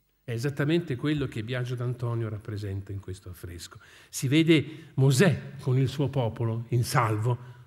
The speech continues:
sulla sponda del, del Sinai, cioè sull'altra parte, sull'altra sponda del Mar Rosso.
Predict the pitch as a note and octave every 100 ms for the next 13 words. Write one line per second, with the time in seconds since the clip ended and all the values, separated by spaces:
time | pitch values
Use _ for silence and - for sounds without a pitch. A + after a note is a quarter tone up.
0 | _ - G#2+ G2+ - A2+ G#2+ G2 G2 -
1 | - _ _ _ _ - G#2+ G2 G2 F2+
2 | - _ _ _ - F#2+ - B2 F2 E2
3 | - F#2 - G2+ G#2 A2 G#2 A#2+ G#2 G#2
4 | - F#2+ A#2 A2+ G#2 G2 - A#2 G2+ F#2
5 | F#2+ F#2+ G#2+ B2+ E3+ G#3 - F#3+